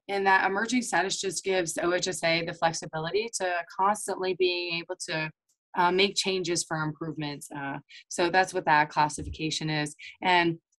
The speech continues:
a lot of girls, uh, were posting, "Oh my gosh, I can't wrestle the boys anymore. My wrestling career's over." And it's not about, you know, taking away opportunities. It, it's about increasing opportunities for girls. So sanctioning,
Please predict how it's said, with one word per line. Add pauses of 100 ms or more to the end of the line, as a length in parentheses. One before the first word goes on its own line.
(140)
a
lot
of
girls,
uh,
were (100)
posting,
"Oh
my
gosh,
I
can't
wrestle
the
boys
anymore.
My
wrestling
career's (140)
over." (320)
And
it's
not
about, (240)
you
know,
taking
away
opportunities.
It, (140)
it's
about
increasing
opportunities
for
girls.
So
sanctioning,